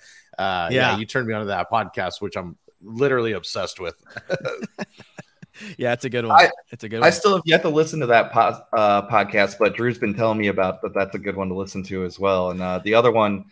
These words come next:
Speaker 3: is the, I love too, uh, is the Krista Makes from Less Than Jake. Uh, he,
Speaker 1: Ah.
Speaker 2: Mm.
Speaker 3: uh, I love all that.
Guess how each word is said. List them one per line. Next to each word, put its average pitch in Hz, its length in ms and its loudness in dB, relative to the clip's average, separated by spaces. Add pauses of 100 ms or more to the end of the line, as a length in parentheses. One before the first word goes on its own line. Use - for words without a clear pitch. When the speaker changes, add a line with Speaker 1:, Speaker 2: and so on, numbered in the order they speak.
(140)
Speaker 3:
is 101 200 -4
the, 101 440 2
I 104 140 4
love 104 420 2
too, 101 480 -4 (140)
uh, 90 460 -2
is 92 120 -16
the 98 100 -12
Krista 113 400 -4
Makes 101 400 0
from 92 220 -6
Less 98 220 -4
Than 95 140 -8
Jake. 92 440 -4 (160)
Uh, 98 180 0
he, 113 360 0
Speaker 1:
Ah. - 20 -12
Speaker 2:
Mm. 143 520 -2
Speaker 3:
uh, 120 100 2 (360)
I 147 80 8
love 156 260 8
all 151 140 8
that. 131 320 4